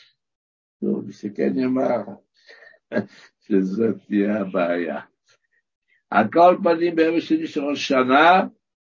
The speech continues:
אנחנו עכשיו מגיעים לנושא הזה, ספק אם נברך שהחיינו, כן? כיוון שנחשב לקדושה אחת. כשבחוץ לארץ עושים יומיים יום טוב,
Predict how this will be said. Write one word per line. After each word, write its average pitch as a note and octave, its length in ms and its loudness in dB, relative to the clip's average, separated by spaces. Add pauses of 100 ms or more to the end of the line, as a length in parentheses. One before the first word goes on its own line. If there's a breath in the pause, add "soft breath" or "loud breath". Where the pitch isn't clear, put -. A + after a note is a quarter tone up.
(140)
אנחנו G2+ 300 -4
עכשיו G2+ 240 -6
מגיעים F#2+ 340 -2
לנושא F2+ 440 -8
הזה, A2+ 380 0
ספק - 560 -2
אם D3+ 120 -2
נברך D3 400 2
שהחיינו, F#3+ 760 4 (360)
כן? D3+ 280 0 (480)
כיוון A2 340 4
שנחשב B2 760 0 (140)
לקדושה A#2 680 2
אחת. D#2 440 0 (760)
כשבחוץ A2+ 600 -2
לארץ B2+ 220 -2
עושים A#2 320 -4
יומיים A#2+ 520 2
יום A#2 360 4
טוב, A#2+ 340 4